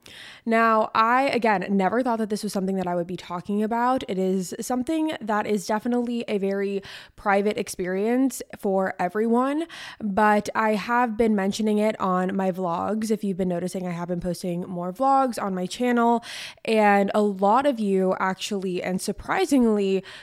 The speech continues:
took interest into the fact that I was getting off of birth control. It was something that I said in passing in one of the vlogs and really didn't think much of it, and was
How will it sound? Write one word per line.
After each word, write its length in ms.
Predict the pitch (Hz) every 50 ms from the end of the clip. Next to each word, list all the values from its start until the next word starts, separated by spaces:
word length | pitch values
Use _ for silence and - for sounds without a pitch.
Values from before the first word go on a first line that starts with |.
| - _
took 240 | - - 233 220 - - -
interest 600 | 208 226 247 - - 196 185 196 196 - - -
into 260 | - 208 202 185 202
the 80 | 185 190
fact 480 | - 202 190 185 190 - - - 190 190
that 320 | 196 180 170 170 170 - -
I 220 | - 185 175 180
was 160 | 175 180 180
getting 260 | - - 175 185 185 180
off 300 | 180 175 175 170 - -
of 460 | - - 180 175 170 175 - 208 196
birth 300 | - 233 262 311 302 -
control. 680 | - 247 220 214 - - 226 202 196 - - - - - - - - - - - -
It 80 | - 226
was 120 | 247 247
something 260 | - 262 269 302 277
that 100 | 294 285
I 80 | 277 262
said 200 | - - 233 214
in 140 | 214 208 202
passing 720 | - - 202 196 196 190 - - 196 185 185 185 185 185
in 320 | - 202 190 185 185 185
one 120 | 185 185
of 120 | 185 175 165
the 80 | 185
vlogs 520 | 170 175 185 180 180 180 180 196 220 208 -
and 160 | - 202 190
really 300 | 185 196 208 240 262 262
didn't 360 | 220 214 208 214 214 208 - -
think 220 | 196 190 185 -
much 260 | 196 180 175 - - - _
of 200 | - - 190 190
it, 260 | 247 277 330 330 - - - - - - -
and 120 | - 240 247
was 140 | 247 254